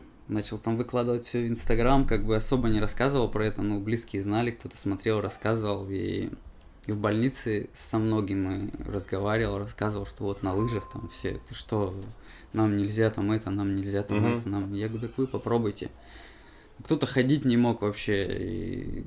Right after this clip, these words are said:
Speaker 1: с кого-то замотивировал, купил собаку, начал ходить с собакой, потому что ее нужно гулять. Начали ходить, кто-то стал бегать, там, ну, очень много людей, кто замотивировался, кто пишет,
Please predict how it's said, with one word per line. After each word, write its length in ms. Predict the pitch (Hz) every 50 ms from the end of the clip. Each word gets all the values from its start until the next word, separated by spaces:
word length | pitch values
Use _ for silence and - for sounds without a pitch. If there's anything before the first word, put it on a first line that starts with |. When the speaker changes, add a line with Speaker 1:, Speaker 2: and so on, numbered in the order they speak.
| - - - - -
Speaker 1:
с 20 | -
кого-то 260 | - 110 104 104 -
замотивировал, 720 | 98 - 101 98 95 - - 92 101 104 - 101 92 92
купил 320 | - - - - 95 104 104
собаку, 460 | - - 95 95 92 98 - - -
начал 280 | 92 90 - - 92 92
ходить 360 | - - 98 101 98 - -
с 20 |
собакой, 380 | - 95 95 98 95 107 - -
потому 280 | - - - 87 98
что 160 | - - - 95
ее 80 | 92 98
нужно 280 | 98 95 104 90 92
гулять. 340 | 90 - 92 95 104 113 110 - - - - - - - - - - - - - - -
Начали 360 | 98 101 95 - - 104 104
ходить, 280 | - - 101 95 95 -
кто-то 180 | - - -
стал 260 | - - - 101 92
бегать, 500 | 95 98 101 104 110 107 98 - - - -
там, 200 | 104 101 104 113 117 127
ну, 220 | 135 147 143 - -
очень 280 | - 131 127 - 123 120
много 240 | 123 120 107 104
людей, 260 | 101 104 101 110 117 110
кто 160 | - - 101
замотивировался, 680 | 98 98 98 98 - - 101 120 131 127 104 - - -
кто 180 | - - 90
пишет, 400 | 92 - - 110 110 - 104 95